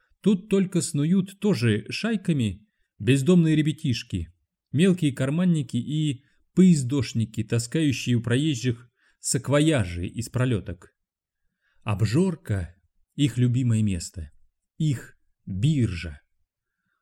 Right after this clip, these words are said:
Тухлая колбаса в жаровнях, рванинка, бульонка, обрезки, ржавые сельди, бабы на горшках с тушеной картошкой.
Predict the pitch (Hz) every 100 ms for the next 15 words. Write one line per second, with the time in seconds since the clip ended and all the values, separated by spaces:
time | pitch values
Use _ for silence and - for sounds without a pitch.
0 | _ - 165 123 131 - 123 120 117 170
1 | 170 117 123 135 120 113 - - _ _
2 | - 110 123 120 123 147 165 - 127 98
3 | - _ _ _ 98 123 107 82 95 160
4 | 123 131 113 90 104 151 - - 117 92
5 | _ _ _ - 113 98 143 131 123 117
6 | - 156 147 117 107 - _ _ 110 104
7 | 175 156 156 131 135 117 - 131 117 -
8 | _ _ _ - - 135 - 131 120 127
9 | 117 139 123 - 110 87 -